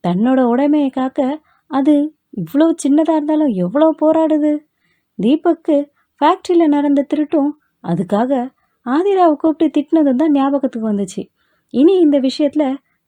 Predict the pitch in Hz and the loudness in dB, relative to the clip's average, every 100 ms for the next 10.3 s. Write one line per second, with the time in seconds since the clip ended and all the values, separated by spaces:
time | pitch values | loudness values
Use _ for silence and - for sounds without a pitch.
0 | - 202 285 262 302 262 247 247 233 269 | -6 0 2 4 2 0 0 -2 0 0
1 | 240 262 _ _ - 277 359 339 294 285 | -2 -6 _ _ -4 0 0 0 0 2
2 | 330 277 269 262 214 208 110 _ _ _ | 2 0 -2 -4 -6 -6 -10 _ _ _
3 | _ - 202 254 330 330 339 320 269 302 | _ -8 -2 2 2 2 2 0 -2 -2
4 | 277 - _ _ 185 226 302 277 277 269 | -4 -6 _ _ -2 -2 0 0 0 0
5 | 262 - _ _ 262 302 294 320 254 - | -4 -10 _ _ 0 2 2 0 -4 -2
6 | 330 285 254 294 247 214 208 - 196 - | -2 -2 -2 -2 -2 -4 -6 -6 -8 -10
7 | _ _ _ 196 233 247 214 - 254 269 | _ _ _ -2 -2 -2 -4 -2 0 0
8 | 262 233 226 254 254 - _ _ - 196 | -2 -6 -6 -6 -6 -12 _ _ -4 0
9 | 233 262 226 262 - _ _ _ - 208 | 2 2 0 -2 -4 _ _ _ -6 0
10 | 294 294 269 | 0 0 -2